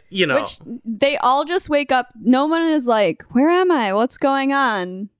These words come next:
Speaker 1: No, yeah.
Speaker 2: They're just like <laughs>
Speaker 1: We're here.
Speaker 2: They're here. And, uh, Ralph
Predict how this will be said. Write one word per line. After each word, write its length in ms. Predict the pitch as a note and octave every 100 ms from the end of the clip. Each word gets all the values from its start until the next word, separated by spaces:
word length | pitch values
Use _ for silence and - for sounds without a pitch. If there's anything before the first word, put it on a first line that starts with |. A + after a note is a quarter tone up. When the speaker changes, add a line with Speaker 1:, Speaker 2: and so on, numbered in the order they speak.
| _ _ -
Speaker 1:
No, 240 | D#3 A2+ C#2+
yeah. 280 | E3 A2 A2
Speaker 2:
They're 160 | A#3
just 260 | A#3+ A#3+ -
like 340 | G#3+ G3 G#3 G#3 - A#3 A3+
<laughs> 400 | - - - -
Speaker 1:
We're 140 | A#2 C#3
here. 380 | E3+ C#3+ A#2+ - _ F#4 - _ _ -
Speaker 2:
They're 200 | C#4+ D4
here. 260 | D4+ C4 - - E4
And, 280 | B3 B3 B3+
uh, 600 | A#3+ A#3 A3+ G#3+ G3+ G3 - _
Ralph 560 | A#3+ A3+ G#3+ A3+ B3+ -